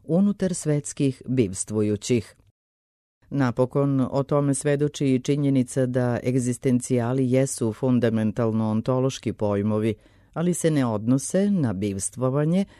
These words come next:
kao takvo, već na egzistenciju. Ako bismo ih tako koristili i razumeli, napravili bismo grešku, sličnu onoj koju je tradicija učinila sa kategorijama.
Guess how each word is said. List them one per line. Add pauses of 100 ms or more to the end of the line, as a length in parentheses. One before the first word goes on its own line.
kao
takvo, (320)
već
na
egzistenciju. (480)
Ako
bismo
ih
tako
koristili
i
razumeli,
napravili
bismo
grešku, (340)
sličnu
onoj
koju
je
tradicija
učinila
sa
kategorijama.